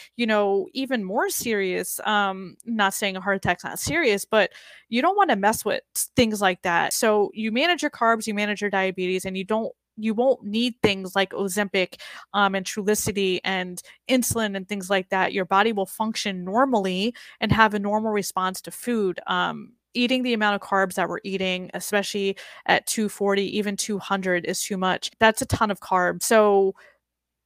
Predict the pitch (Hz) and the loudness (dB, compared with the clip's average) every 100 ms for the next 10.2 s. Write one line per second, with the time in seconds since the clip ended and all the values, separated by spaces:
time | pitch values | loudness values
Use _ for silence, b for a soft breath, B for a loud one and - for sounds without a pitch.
0 | - 220 262 294 - 247 - 214 220 - | 4 8 8 6 2 -2 2 4 4 2
1 | 208 196 190 190 196 - 190 208 220 262 | 0 0 0 -2 -4 -4 -2 -2 2 2
2 | 254 - B B - 208 202 196 190 _ | 2 -2 B B -2 0 0 -2 -8 _
3 | - _ 202 - 208 220 226 208 - 185 | -20 _ -12 2 4 4 4 0 4 4
4 | 196 - 160 - 226 208 196 185 190 202 | 4 2 -6 -6 -4 -2 -2 -2 -4 -4
5 | 190 190 180 180 185 185 190 - 202 190 | -2 0 0 0 2 2 0 -4 -4 0
6 | 202 208 247 220 214 208 196 - 190 190 | 2 2 2 0 0 -2 -4 -2 -2 -2
7 | 196 190 190 196 226 247 208 196 202 226 | -2 -4 0 6 8 6 2 -2 0 0
8 | 233 202 - 180 175 180 B B B 226 | 0 -4 -2 0 0 -2 B B B -2
9 | 202 202 196 - 285 240 - 226 196 - | 2 2 4 4 4 0 0 2 2 -2
10 | - | -6